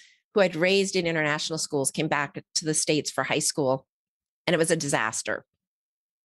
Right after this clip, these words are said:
It's like, we tried all these different models, Catholic school, private school, online school, homeschool,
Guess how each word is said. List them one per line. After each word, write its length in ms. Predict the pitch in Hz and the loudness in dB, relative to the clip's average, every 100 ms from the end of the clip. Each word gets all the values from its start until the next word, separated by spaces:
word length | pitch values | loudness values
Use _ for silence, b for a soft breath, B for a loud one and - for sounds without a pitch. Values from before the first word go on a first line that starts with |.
| _ _ - - | _ _ -20 -12
It's 100 | - | -4
like, 140 | 151 - _ - | -4 -6 _ -2
we 120 | 151 | 0
tried 240 | 151 139 - | 2 -2 0
all 260 | 175 175 175 | 2 2 2
these 220 | 170 151 | 2 0
different 240 | 156 156 | -2 -4
models, 440 | 139 127 131 135 - b b b _ - | -2 -2 -2 -4 -8 b b b _ -2
Catholic 340 | 196 - 185 | -2 0 -2
school, 400 | - 180 170 156 | 0 2 2 2
private 400 | - 202 180 170 | 0 0 0 -2
school, 400 | - 160 156 - 202 | 0 2 2 0 -2
online 340 | 202 180 170 | 2 0 0
school, 360 | - 160 156 190 | 0 2 2 2
homeschool, 800 | 226 220 196 - 170 156 147 | 2 2 2 -2 -2 0 -2